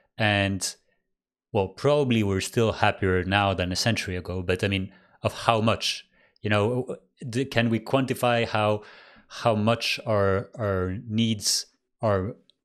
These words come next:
are more met today than a century before? And, you know, how much more resources will met, meet, uh, like,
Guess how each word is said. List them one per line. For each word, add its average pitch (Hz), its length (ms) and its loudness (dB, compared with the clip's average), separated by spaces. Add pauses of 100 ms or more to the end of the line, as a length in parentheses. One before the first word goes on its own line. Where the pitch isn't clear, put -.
(200)
are 101 140 0
more 107 280 2
met 107 240 0
today 104 440 0
than 98 180 -2
a 92 40 -4
century 104 360 -2
before? 127 420 0
And, 107 280 -2 (260)
you 110 80 -2
know, 98 100 0
how - 220 -2
much 120 200 0
more 110 200 2
resources 107 640 2
will 98 320 0 (300)
met, 104 560 -2 (160)
meet, 110 520 -2 (360)
uh, 101 280 2
like, 92 200 -4